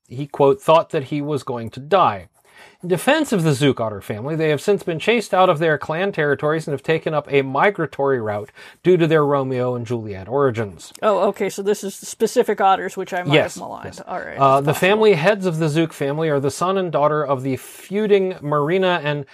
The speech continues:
Speaker 1: Bishan families, who have been at loggerheads since the reintroduction of otterkind to Singapore's fresh waters. Since then, the Zook family has attempted to settle in the Singapore Botanic Gardens, where they have been harassed constantly, not only by other otters, but also by people chasing them around the park and gardens.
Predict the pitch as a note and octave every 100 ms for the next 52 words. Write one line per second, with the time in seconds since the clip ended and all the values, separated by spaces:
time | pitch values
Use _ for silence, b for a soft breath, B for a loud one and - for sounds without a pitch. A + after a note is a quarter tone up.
0 | B B - C#3 - G#3 A#3+ A3 E3+ D3
1 | C3 A#2 A2+ C3+ - B B E3 D3 E3
2 | E3 D3 E3+ G3+ F#3 D3 E3 D3 D#3+ D3+
3 | - C#3 F3 E3 - D3+ C#3+ D3+ A#2+ D3
4 | D3+ - C#3 C3+ C#3 C#3+ B2+ - B2+ A#2+
5 | - A2 - - D3 D#3+ C3 G2+ - -
6 | _ B B B - G3 G3 - D3+ D#3+
7 | C#3+ A#2+ G3 - - D#3 D3 E3+ D3 B2+
8 | C3 D3+ C3 C#3+ B2 C#3 A#2+ C#3 C3+ B2
9 | B2+ A#2+ D3+ C3 - C3 A2+ A#2+ - C#3+
10 | E3 C3 C3+ A#2 B2+ F3+ - B B -
11 | C#3 C3+ B2 C3 A#2 A#2 G#2+ - A#2 A2
12 | - G2 C3 F#3+ B B B E3 G3 F#3
13 | D#3 D3+ C3+ C3 B2+ B2+ B2 D#3+ C#3 C3+
14 | C3+ D3 B2+ A#2+ C#3+ C3 C3 D3 B2+ C#3+
15 | B2+ B2 A#2+ A#2+ A2+ A3 G3 C3 C#3+ F3+
16 | B2 G#2 -